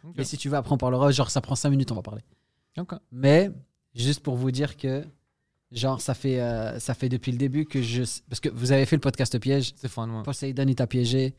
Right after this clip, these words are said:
Speaker 2: Ça a été l-, dans le top trois. C'est celui qui a le plus de likes sur, sur YouTube.
Speaker 1: Oh, et on likait ça. Ok,
Speaker 2: Ouais.
Speaker 1: c'est bon, au moins.
Speaker 2: Genre, il y a plus de cent vingt-cinq likes. Sur, par rapport à mes vidéos, c'est beaucoup.
Speaker 1: Ok.
Speaker 2: Et, euh,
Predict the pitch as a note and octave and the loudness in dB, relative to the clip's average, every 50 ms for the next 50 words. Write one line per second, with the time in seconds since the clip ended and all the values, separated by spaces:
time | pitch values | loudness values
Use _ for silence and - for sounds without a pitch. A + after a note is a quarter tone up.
0 | _ _ _ _ _ _ - - B2+ A2+ - B2+ B2 - - C3 C3 C3+ A#2+ A#2 | _ _ _ _ _ _ -4 -2 -2 0 0 0 -2 0 2 2 2 2 0 -2
1 | A#2+ A2 - - D#3+ E3+ - - D#3 B2 - - C#3 C3+ C#3+ C#3+ - C#3+ - - | -10 -2 2 6 6 6 6 6 4 2 2 0 0 0 0 0 0 0 2 4
2 | C#3+ D3 D#3 - C3+ A#2+ - C#3+ C#3 B2+ B2+ A#2+ A#2 A#2 A2+ - - A#2 A2 G2+ | 4 4 4 4 4 2 2 0 0 0 0 0 0 0 -2 -2 -4 -4 -4 -4
3 | G#2 - B2 A2+ G#2+ G#2+ - G#3+ A3+ G#3+ G#3 G3 G3 G3 G3 G3 G3 - G3 F3+ | -4 -4 -4 -4 -4 0 4 6 6 8 8 8 6 6 6 6 4 4 2 0
4 | - E3 D#3+ G3+ G3+ G3 E3+ - F#3+ F3 D#3+ F3 F#3+ - C#3 C#3 C#3 D3+ E3 D3+ | 0 0 0 0 -2 -4 -4 -2 -2 -2 -2 -2 -4 -4 -4 -2 -2 0 -2 -2
5 | A#2+ C#3 C#3+ C#3 C3 - - D3+ C#3+ - - - - D3 C#3 C#3 C#3 C3+ A#2+ B2+ | -2 -2 0 0 -2 -2 -2 -2 -2 -2 0 2 4 4 6 6 6 4 4 4
6 | B2+ A#2 - B2 A#2+ - A#2+ A#2 A#2 A#2+ - - B2 - - - A#2 C3 B2+ - | 2 2 2 0 -2 0 -2 -2 -2 -2 -2 -2 -4 -2 -2 0 2 4 4 4
7 | C#3+ C#3+ C#3 C3+ C3 B2+ C#3 C#3+ C3 C3 G#2 A2 G#2 - A#2 C#3 - _ - D#3 | 6 6 6 6 6 6 6 4 4 2 -2 -4 -4 -6 -8 -10 -12 _ -8 -6
8 | D#3+ F#3+ - - _ _ _ _ _ _ _ - - - - - - - - _ | -6 -4 -6 -8 _ _ _ _ _ _ _ -14 -14 -14 -18 -20 -20 -20 -20 _
9 | _ _ - D#3 D3 D3+ D3 C#3 C3+ C3+ C3+ C3+ C3+ C3+ | _ _ 2 4 6 6 6 6 4 4 4 4 2 2